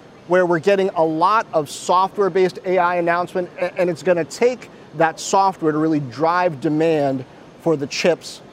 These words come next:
and for the infrastructure. So, you know, this is when things are getting started,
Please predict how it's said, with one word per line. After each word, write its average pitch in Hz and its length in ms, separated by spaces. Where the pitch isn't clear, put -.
and 160 100
for 170 140
the 156 140
infrastructure. 147 760
So, 185 480
you 208 80
know, 185 260
this 214 160
is 240 80
when 233 160
things 220 260
are 214 60
getting 202 260
started, 196 440